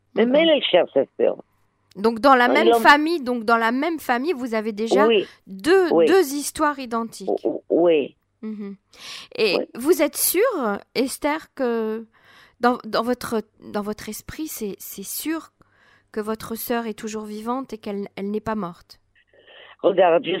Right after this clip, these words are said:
Speaker 1: je suis sûre, je, je, je, je suis sûre qu'elle est vivante, cent pour cent, oui, cent pour cent.
Speaker 2: Mhm.
Speaker 1: Et je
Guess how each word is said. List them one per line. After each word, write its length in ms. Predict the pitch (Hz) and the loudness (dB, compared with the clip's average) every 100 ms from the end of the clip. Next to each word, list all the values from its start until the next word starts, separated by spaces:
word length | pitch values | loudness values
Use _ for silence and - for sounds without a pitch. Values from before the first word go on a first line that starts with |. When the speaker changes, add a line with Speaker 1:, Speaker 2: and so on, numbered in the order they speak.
| - | 0
Speaker 1:
je 360 | - 165 185 165 | 2 4 2 0
suis 160 | - 180 - | -2 -2 0
sûre, 480 | 202 220 226 240 - | 0 4 4 4 2
je, 260 | 156 135 131 - | 0 0 0 -2
je, 560 | 80 131 120 151 151 - - | -2 -2 2 2 2 -2 -6
je, 280 | 127 147 123 _ - _ _ _ _ _ _ - | -2 -2 -2 _ -20 _ _ _ _ _ _ -2
je 120 | 151 | -2
suis 220 | - 156 - | 0 -2 -2
sûre 200 | 254 294 - | 2 2 2
qu'elle 180 | 165 147 | 2 2
est 80 | 123 | 2
vivante, 480 | 139 127 175 233 - - | 2 4 4 2 -2 2
cent 160 | 262 269 | 2 4
pour 200 | 233 214 | 2 4
cent, 200 | - 143 | 4 2
oui, 200 | 131 165 - | 2 2 2
cent 160 | 190 196 | 0 2
pour 220 | 185 180 - | 0 0 4
cent. 280 | 214 254 - | 4 4 0
Speaker 2:
Mhm. 320 | 214 196 208 220 - - - | -6 -10 -10 -10 -14 -16 -2
Speaker 1:
Et 120 | 175 | 0
je 160 | 160 | 2